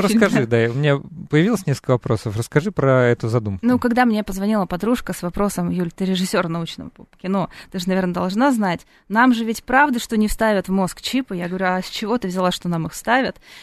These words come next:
Speaker 1: Она говорит: "Ну, все мое окружение об этом говорит". А, ну, как бы это моя подруга, мы с ней на журфаке вместе учились, человек с высшим образованием. Я говорю: "Ну, ну что ж такое-то?" Думаю, надо, на самом деле, уже пора, наверное, снять кино,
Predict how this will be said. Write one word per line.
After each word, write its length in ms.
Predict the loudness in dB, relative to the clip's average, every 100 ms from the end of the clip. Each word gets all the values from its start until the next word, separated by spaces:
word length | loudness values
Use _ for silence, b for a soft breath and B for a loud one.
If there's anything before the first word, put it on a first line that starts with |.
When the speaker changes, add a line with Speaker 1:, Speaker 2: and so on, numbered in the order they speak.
| B
Speaker 1:
Она 160 | 0
говорит: 240 | 2 2 0
"Ну, 80 | 0
все 220 | 0 2
мое 280 | 2 0 -2
окружение 520 | -4 -2 0 0 0
об 100 | -2
этом 180 | -2 -4
говорит". 480 | -4 -2 -2 -4 _ _ _ _ _ _ _ -10
А, 540 | -6 -4 -4 -4 -6
ну, 400 | -8 -8 -8 -10
как 160 | -12 -14
бы 100 | -12
это 160 | -10 -8
моя 300 | -6 -8 -10
подруга, 380 | -12 -8 -6 -4
мы 100 | -6
с 80 | -6
ней 140 | -8
на 200 | -6 -6
журфаке 440 | -6 -2 -2 -2 -4
вместе 340 | -4 -6 -10
учились, 300 | -8 -6 -6
человек 220 | -6 -6
с 60 | -4
высшим 280 | -4 -2 -4
образованием. 640 | -4 -2 2 2 2 0
Я 120 | 0
говорю: 200 | 2 6
"Ну, 240 | 6 6 0 2
ну 200 | 4 4
что 380 | 0 -4 0 0
ж 80 | -2
такое-то?" 460 | -10 -6 -6 -6
Думаю, 180 | -6 -2
надо, 220 | 0 0
на 80 | 0
самом 260 | -2 -2 0
деле, 300 | 0 0 -2 B B -10
уже 240 | -6 -4
пора, 300 | -2 0 2
наверное, 280 | 2 0 -4
снять 320 | -4 -6 -6
кино, 360 | -6 -4 -2